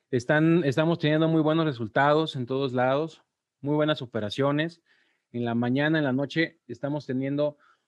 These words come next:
muy buena afluencia. Y me da mucho gusto que estén por aquí. Hoy, hoy tenemos un gran invitado.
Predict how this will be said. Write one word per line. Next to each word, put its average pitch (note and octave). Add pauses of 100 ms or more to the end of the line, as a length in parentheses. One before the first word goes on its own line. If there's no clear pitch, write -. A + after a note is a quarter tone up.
muy E3
buena D#3+
afluencia. C3 (2500)
Y E3+
me D#3
da E3+
mucho F#3+
gusto F3+
que -
estén D#3+
por D#3
aquí. F3 (680)
Hoy, F#3+ (1040)
hoy D#3
tenemos E3+
un E3+
gran F3
invitado. D#3